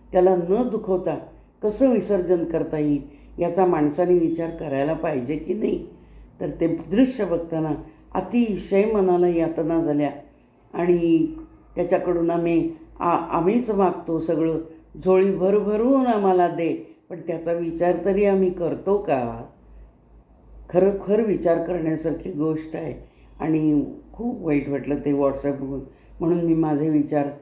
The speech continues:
आपल्यासमोर सादर केले की आपण सगळ्यांनी मिळून हा विचार केला पाहिजे आणि जेव्हा त्याच्या मोठ्या मोठ्या मूर्ती असतात त्या विसर्जन करताना व्यवस्थित पाण्यापर्यंत व्यवस्थित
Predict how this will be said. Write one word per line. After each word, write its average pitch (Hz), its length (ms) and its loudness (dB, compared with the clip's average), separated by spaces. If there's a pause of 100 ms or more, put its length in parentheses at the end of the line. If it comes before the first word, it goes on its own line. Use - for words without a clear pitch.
(220)
आपल्यासमोर 147 600 -2
सादर 156 380 2
केले 156 320 0 (360)
की - 60 -8
आपण 160 420 0 (480)
सगळ्यांनी 180 420 2
मिळून 185 300 2
हा 156 140 -2
विचार 156 360 0
केला 156 340 -4
पाहिजे 143 500 -6 (360)
आणि 160 200 2
जेव्हा 170 220 4
त्याच्या 185 300 0
मोठ्या 165 380 0
मोठ्या 196 300 -2
मूर्ती 175 420 2
असतात 143 420 -2 (400)
त्या 170 100 2
विसर्जन 196 680 2
करताना 156 480 -2 (400)
व्यवस्थित 240 540 4 (140)
पाण्यापर्यंत 175 640 -2
व्यवस्थित 170 580 0